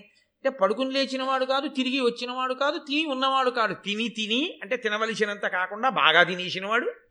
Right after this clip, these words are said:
పడుకోవలసినంత కాకుండా ఎక్కువగా నిద్రపోయినవాడు,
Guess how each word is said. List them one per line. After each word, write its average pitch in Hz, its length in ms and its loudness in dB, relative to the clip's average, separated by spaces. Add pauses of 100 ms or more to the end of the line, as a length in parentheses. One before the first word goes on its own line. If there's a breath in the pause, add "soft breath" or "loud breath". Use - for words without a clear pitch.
(320 soft breath)
పడుకోవలసినంత 208 800 2
కాకుండా 214 500 -2
ఎక్కువగా 202 540 4
నిద్రపోయినవాడు, 220 760 2